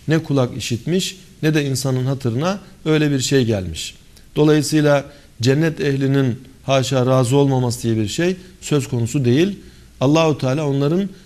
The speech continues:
hayal ve hatırlarına gelmeyecek şekilde en güzel ikramlarda bulunacak. ذَٰلِكَ لِمَنْ خَشِيَ رَبَّهِ, işte bu Rabbine saygı duyan,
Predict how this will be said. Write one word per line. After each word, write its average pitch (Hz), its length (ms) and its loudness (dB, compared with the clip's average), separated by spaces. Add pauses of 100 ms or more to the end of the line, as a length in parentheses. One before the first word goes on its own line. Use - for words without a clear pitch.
(160)
hayal 170 380 2
ve 151 40 0
hatırlarına 131 500 -2
gelmeyecek 123 640 0
şekilde 117 540 -4 (340)
en 165 180 0
güzel 123 240 0
ikramlarda 123 760 -2 (240)
bulunacak. 113 560 0 (1400)
ذَٰلِكَ 185 720 2 (320)
لِمَنْ 170 360 2
خَشِيَ 143 500 0
رَبَّهِ, 165 460 0 (360)
işte 135 360 0
bu 196 320 0 (760)
Rabbine 160 680 0 (160)
saygı 143 540 2
duyan, 135 400 2